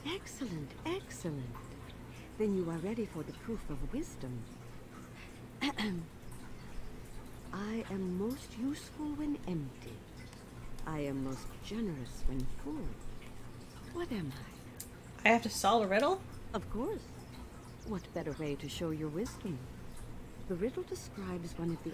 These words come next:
Speaker 1: items on this table. Choose the correct item and bring it to me. Only then will you pass the trial.
Speaker 2: Okay.
Speaker 1: Best of luck, dear. And if you have any questions, feel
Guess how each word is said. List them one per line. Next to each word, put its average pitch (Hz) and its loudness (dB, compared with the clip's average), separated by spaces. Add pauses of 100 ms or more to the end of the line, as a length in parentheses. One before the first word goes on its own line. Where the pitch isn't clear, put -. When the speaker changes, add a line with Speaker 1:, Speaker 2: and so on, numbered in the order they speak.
Speaker 1:
items 160 0
on 143 2
this - -4
table. 254 -2 (800)
Choose 143 -2
the - -4 (100)
correct 196 -2
item 147 0 (340)
and 226 0
bring 151 2
it 180 -4
to - -4
me. 277 4 (1120)
Only 254 4
then 269 0
will 143 0
you 139 0
pass - -6
the - -6
trial. - 2
Speaker 2:
Okay. 202 8 (420)
Speaker 1:
Best 302 4
of 170 2
luck, 165 4 (120)
dear. 147 4 (800)
And 175 6
if 156 2
you 165 0
have 139 0
any 190 4
questions, 143 -4 (280)
feel 160 4